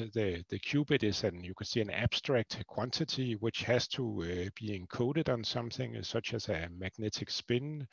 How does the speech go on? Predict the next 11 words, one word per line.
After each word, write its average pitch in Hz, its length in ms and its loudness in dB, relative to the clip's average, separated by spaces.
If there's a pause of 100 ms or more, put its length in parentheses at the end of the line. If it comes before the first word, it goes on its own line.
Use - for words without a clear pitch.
(420)
or 117 180 4
an, 110 160 0
uh, 107 40 2
electrical, 110 1600 0
uh, 90 840 -6
uh, 92 260 -4
current. 95 400 -8 (1900)
So, 165 500 6 (320)
uh, 127 560 4
encoding 160 1000 4
a, 113 380 4